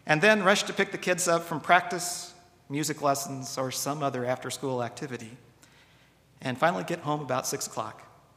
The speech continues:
This initiates the usual flurry of activity, retrieving the mail, getting ready for dinner, getting started on homework. On a good night, everybody's eating by seven o'clock.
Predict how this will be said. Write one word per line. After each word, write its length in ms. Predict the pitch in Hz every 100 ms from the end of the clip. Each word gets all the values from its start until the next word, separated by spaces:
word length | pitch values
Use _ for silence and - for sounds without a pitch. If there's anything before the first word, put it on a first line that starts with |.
| _ _ _ _ _ _ - _ _ _
This 260 | 180 208 -
initiates 540 | 165 170 160 156 156
the 100 | 147
usual 320 | 147 165 147
flurry 400 | 135 175 196 175
of 100 | 143
activity, 560 | 143 139 - 160 120 151 214 - - - _
retrieving 420 | 143 131 160 165
the 60 | 151
mail, 420 | 143 139 147 147
getting 220 | 139 127
ready 180 | 123 127
for 100 | 120
dinner, 640 | 127 190 190 185 180 175 -
getting 200 | 127 120
started 360 | 147 139 127
on 120 | 117
homework. 540 | 120 190 185 180 170 - - - - - _ _ _ -
On 100 | 143
a 60 | 131
good 240 | 127 226
night, 400 | 165 120 110 - - - - - - -
everybody's 480 | 143 151 143 143 135
eating 160 | 143
by 100 | 131
seven 280 | 120 139 139
o'clock. 400 | 131 180 151 -